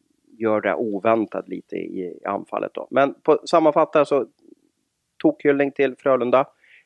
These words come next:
Lite orolig till, eh, vad, vad, vad heter det, eh, Djurgården står någonstans. Och, eh, en sista spaning över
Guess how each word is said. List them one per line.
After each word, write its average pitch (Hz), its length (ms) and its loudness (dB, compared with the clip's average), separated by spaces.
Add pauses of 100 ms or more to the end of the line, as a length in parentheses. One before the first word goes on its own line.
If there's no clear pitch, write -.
(120)
Lite 127 200 -2
orolig 123 500 -4
till, 120 260 -4
eh, 120 60 0 (500)
vad, 113 320 0 (600)
vad, 113 300 4
vad 117 100 4
heter 117 340 0
det, 110 380 2
eh, 104 240 -4
Djurgården 113 440 2
står 110 220 -2
någonstans. 113 580 -2
Och, - 300 -2
eh, 117 180 0
en 113 220 -2
sista 123 340 -4
spaning 110 400 2
över 107 280 0